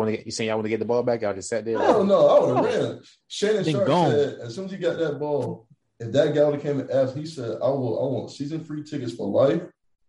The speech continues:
Speaker 2: two signed jerseys, press box, the whole nine yards. If
Speaker 3: Yeah.
Speaker 2: not, call security, tell them to escort me out of this
Speaker 3: <laughs>
Speaker 2: stadium,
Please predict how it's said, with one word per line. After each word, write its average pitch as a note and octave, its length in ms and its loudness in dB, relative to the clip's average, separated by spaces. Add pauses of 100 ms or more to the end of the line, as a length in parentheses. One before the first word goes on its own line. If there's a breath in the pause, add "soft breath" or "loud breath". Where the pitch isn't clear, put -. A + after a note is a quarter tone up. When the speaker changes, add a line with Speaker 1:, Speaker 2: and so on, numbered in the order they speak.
(200)
Speaker 2:
two D3+ 240 2
signed A#2+ 460 2
jerseys, E3 600 -2 (720)
press C#3+ 280 2
box, C#3+ 460 2 (260)
the A2+ 180 -2
whole C#3 260 0
nine C3 320 -2
yards. - 420 -4 (240)
If A2 180 -6
Speaker 3:
Yeah. A#2+ 120 0
Speaker 2:
not, - 340 0 (240)
call B2+ 240 4
security, E3 540 -4 (440)
tell - 160 -8
them A2 100 -8
to G#2+ 140 -4
escort B2+ 300 2
me B2+ 160 4
out B2+ 200 6
of A#2+ 60 0
this C3+ 180 2
Speaker 3:
<laughs> - 20 -10
Speaker 2:
stadium, F3+ 500 0